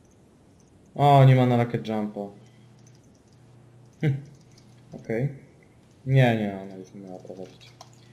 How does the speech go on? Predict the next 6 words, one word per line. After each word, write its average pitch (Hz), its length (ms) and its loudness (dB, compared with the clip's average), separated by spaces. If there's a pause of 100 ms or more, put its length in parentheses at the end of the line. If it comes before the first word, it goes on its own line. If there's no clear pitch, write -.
(3000)
Kurde, 135 380 6
odrabiają. 143 640 4 (380)
Niedobrze. 139 400 -4 (4000)
No 131 160 -2
chodź, 107 360 -6
Trynda. 98 340 -18